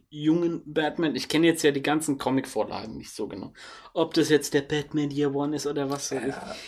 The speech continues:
Speaker 1: Das ist mir auch scheißegal, weil da sag ich auch, wie es ist.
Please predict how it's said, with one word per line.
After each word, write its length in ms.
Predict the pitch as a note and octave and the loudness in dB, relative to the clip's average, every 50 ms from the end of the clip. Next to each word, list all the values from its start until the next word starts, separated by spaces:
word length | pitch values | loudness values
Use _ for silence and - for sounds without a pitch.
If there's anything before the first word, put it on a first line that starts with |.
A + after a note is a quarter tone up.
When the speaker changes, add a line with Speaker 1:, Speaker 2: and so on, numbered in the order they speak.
| - - - | -16 -6 -4
Speaker 1:
Das 140 | - F#3 G3+ | -2 -2 0
ist 200 | G3 A3 - - | 2 2 4 6
mir 160 | C4 A#3+ G3+ | 6 6 6
auch 80 | - | 4
scheißegal, 880 | - - - - F#3+ F#3+ G#3 - - D3 D3+ D3 D#3 E3 F3+ G#3 G#3 F3+ | 4 2 4 4 4 4 4 2 2 2 0 2 2 4 4 4 4 4
weil 120 | D3 C#3+ | 4 4
da 180 | D3 E3 D#3+ E3+ | 6 6 6 6
sag 220 | E3+ E3+ E3 E3+ F3 | 6 6 4 4 4
ich 220 | E3+ - - D3+ | 2 -2 -2 -2
auch, 140 | C#3 C#3+ - | -2 0 0
wie 40 | C#3+ | -2
es 100 | C3+ - | 0 2
ist. 260 | E3 E3 - - | 2 2 0 0